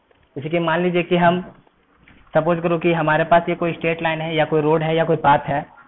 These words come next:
सब कुछ इसी path पे हो रहा है, एक line में ही हो रहा है। जैसे कि देखिए, अभी देखो,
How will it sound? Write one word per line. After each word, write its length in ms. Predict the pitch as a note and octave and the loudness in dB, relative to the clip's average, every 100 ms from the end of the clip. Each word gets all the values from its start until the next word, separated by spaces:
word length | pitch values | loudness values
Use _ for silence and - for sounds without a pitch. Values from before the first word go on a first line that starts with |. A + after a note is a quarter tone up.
| _ _ - | _ _ 0
सब 180 | E3+ F3 | 0 2
कुछ 200 | F#3 - | -4 -2
इसी 320 | E3 E3 F#3 | -6 -4 -2
path 360 | F3+ E3 - - | 2 2 0 -4
पे 60 | |
हो 160 | C#3 B2+ | -2 -2
रहा 180 | A2+ A2 | -2 -2
है, 260 | A2 G2+ - _ _ _ _ _ _ - | -4 -10 -16 _ _ _ _ _ _ 0
एक 220 | G3 F#3+ | 0 2
line 300 | F3+ E3+ F#3+ | 2 2 0
में 100 | F#3 | 0
ही 100 | E3 | 0
हो 140 | C#3+ | 0
रहा 140 | B2 A2+ | 0 -2
है। 120 | A#2 | -4
जैसे 200 | C#3 D3+ | -4 -6
कि 80 | D#3+ | -4
देखिए, 420 | F3 - B2 G#2 - _ - - _ - _ - | -4 -2 -4 -6 -12 _ -20 -20 _ -20 _ -2
अभी 220 | C#3+ E3+ | 0 0
देखो, 360 | E3+ E3+ F3 | 0 2 2